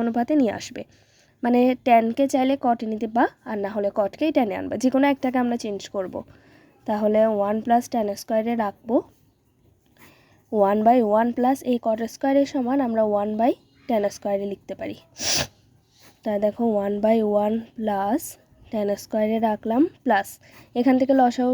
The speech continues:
কী যায় বলো তো, tan square-এ যদি লসাগু নাও তাহলে পাবা tan square A plus one এবং উপরে হচ্ছে ওয়ান, তাহলে one by one plus tan square A plus, এখন এটা যদি উল্টিয়ে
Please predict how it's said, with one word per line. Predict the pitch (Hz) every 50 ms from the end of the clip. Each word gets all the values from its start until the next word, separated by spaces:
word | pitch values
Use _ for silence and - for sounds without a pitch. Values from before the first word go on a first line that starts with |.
| 247 -
কী | 254 233
যায় | 233 220 208 214
বলো | 208 202 202 -
তো, | - 277 - _ _ _ _ _ _ _ _ _ - -
tan | 220 214 214 208 208
square-এ | - - 240 226 226 233 233 233
যদি | 240 233 247 247 233
লসাগু | 226 - - 226 226 233 233 220
নাও | 240 311 427 - _ _ -
তাহলে | 214 202 208 208 202 202 220
পাবা | 208 202 220 269 - - _ _ _ _ _ _ _ _ _ _ _ -
tan | 220 214 208 208 202 -
square | - - 220 214 208 226 254
A | 370 - _ _ _ -
plus | 226 202 190 196 - - 190 185
one | 196 196 _ _ -
এবং | 202 202 202 208 208
উপরে | 202 202 196 196 202 202
হচ্ছে | 208 - - - 247 226
ওয়ান, | 196 185 185 185 - - - _ _ _ _ _
তাহলে | - 214 202 202 202 196 190 185 190
one | 196 196 190 196
by | 208 247 339 - _ _ - - - - - - - _ - 226 202 202 196
one | 202 202 208 208 -
plus | 226 214 202 196 214 285 - - - - - 233
tan | 214 202 196 196 196 -
square | - - - 208 208 208 214 226 - - 226 196
A | - - _ _ _ _ -
plus, | 240 220 196 180 - - - - - 226
এখন | 220 254 269 269 247
এটা | 254 247 233 247
যদি | 247 240 269 269
উল্টিয়ে | 262 240 - 226 214